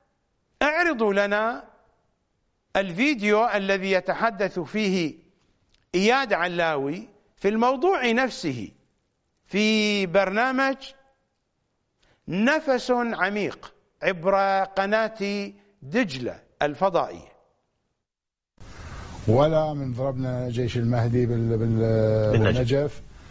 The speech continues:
Speaker 2: هم سبعين كيلومتر ممنوع يطبون يوصلون إلى النجف، ممنوع، ممنوع منعاً باتا.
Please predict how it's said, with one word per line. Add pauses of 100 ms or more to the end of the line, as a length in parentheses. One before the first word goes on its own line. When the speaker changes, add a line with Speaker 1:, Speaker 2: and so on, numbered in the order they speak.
(360)
Speaker 2:
هم
سبعين
كيلومتر
ممنوع
يطبون (880)
يوصلون
إلى
النجف، (100)
ممنوع، (380)
ممنوع
منعاً
باتا.